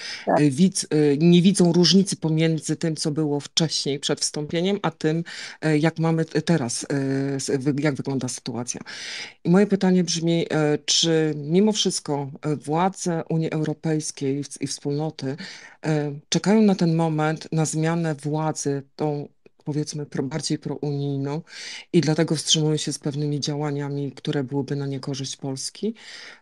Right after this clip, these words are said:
Speaker 2: E, czy to jest po prostu jeszcze nam dawanie szansy ze względu, e, ze względu właśnie na to, że mamy jednak duże poparcie w tej chwili, e, u-, w-, jeśli chodzi o po-, opozycję?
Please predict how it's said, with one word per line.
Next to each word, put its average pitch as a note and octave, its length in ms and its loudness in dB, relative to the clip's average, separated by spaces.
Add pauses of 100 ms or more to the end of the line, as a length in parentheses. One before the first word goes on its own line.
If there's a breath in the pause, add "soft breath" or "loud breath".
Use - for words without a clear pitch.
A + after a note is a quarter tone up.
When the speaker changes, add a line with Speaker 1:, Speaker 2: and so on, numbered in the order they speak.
Speaker 2:
E, D3 240 0
czy D#3+ 160 -2
to E3 140 -2
jest E3 180 -2
po D#3 80 -8
prostu D#3+ 360 -6
jeszcze D#3 260 -4
nam D#3 180 -2
dawanie D#3 420 0
szansy D3+ 760 0
ze C#3+ 120 -4
względu, C#3+ 840 -6 (240)
e, C3+ 40 -6
ze C#3+ 120 -6
względu D3 380 -4
właśnie C#3 340 -8
na C#3+ 140 -6
to, C#3+ 200 -8
że C#3+ 200 -6 (420 loud breath)
mamy D#3 380 2
jednak D3 380 -2 (100)
duże D#3 240 0
poparcie D3 680 -6
w - 60 -18
tej C#3+ 140 -6
chwili, D3 420 -6 (140)
e, D3 160 -6
u-, C3 440 -6
w-, C3+ 140 -16 (640)
jeśli D3 300 0
chodzi D3 180 -6
o C#3 80 -4
po-, - 280 -6
opozycję? D3 600 -2